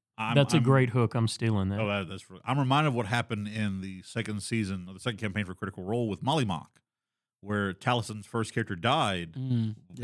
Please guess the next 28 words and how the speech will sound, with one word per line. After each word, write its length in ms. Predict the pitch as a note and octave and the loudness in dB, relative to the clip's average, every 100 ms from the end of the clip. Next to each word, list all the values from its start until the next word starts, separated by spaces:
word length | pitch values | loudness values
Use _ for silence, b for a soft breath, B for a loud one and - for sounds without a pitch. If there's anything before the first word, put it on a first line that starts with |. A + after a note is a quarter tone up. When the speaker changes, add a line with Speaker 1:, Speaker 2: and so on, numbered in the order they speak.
| A#2 | 0
Speaker 3:
yeah. 80 | G#2+ | 0
Speaker 1:
he 240 | G#2+ F#2+ E2+ | 0 -4 0
had 160 | A#2+ | 2
him 80 | A2 | 2
remain 380 | G2 G2+ A2 F2+ | 0 0 -2 0
dead 260 | B2 D3+ G#2+ | 0 2 0
and 100 | F#2+ | -4
then 100 | F#2 | -2
came 260 | A#2+ G#2+ | 0 0
back 260 | G2 F#2+ - | 0 -2 -4
later 200 | G2+ F#2 | -6 -6
as 80 | - | -6
Caduceus 340 | F2 F#2 - | -12 -14 -16
Clay. 440 | - B2+ B2+ F2 - _ _ _ _ _ | -6 -2 0 -2 -6 _ _ _ _ _
But 140 | A2 | 0
then 140 | B2+ A#2 | 2 2
when 100 | A2+ | 0
they 80 | |
went 260 | A2+ A#2+ A#2+ | 0 0 -2
to 120 | - | -4
go 460 | G#2+ A#2+ A#2 G#2+ G2 | -2 0 2 0 -2
get 200 | F#2+ E3+ | 0 2
something 420 | - F#3+ C#3+ C3+ A2+ | 4 2 2 -2 -4
from, 340 | - B2 G#2+ | -2 -2 -2
from 240 | - A2 | -4 -4
the 80 | F#2+ | -4
body 540 | F2+ C#3 D3+ A#3+ E3 F#2+ | -4 0 2 2 0 0
of, 460 | G#2 F#2 D#2 - | 0 -2 -6 -16